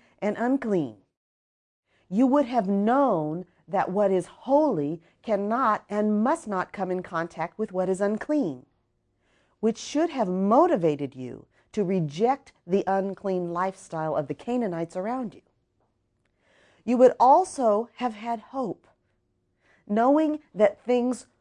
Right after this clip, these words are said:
that were unclean could become clean.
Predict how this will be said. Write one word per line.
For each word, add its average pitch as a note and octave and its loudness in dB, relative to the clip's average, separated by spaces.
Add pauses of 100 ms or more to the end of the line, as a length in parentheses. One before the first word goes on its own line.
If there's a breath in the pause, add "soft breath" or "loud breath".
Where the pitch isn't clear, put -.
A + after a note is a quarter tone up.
(140)
that G#3 -4
were G3 0
unclean F#3+ -4 (800)
could F3+ -4
become B3+ -8
clean. G#3+ -14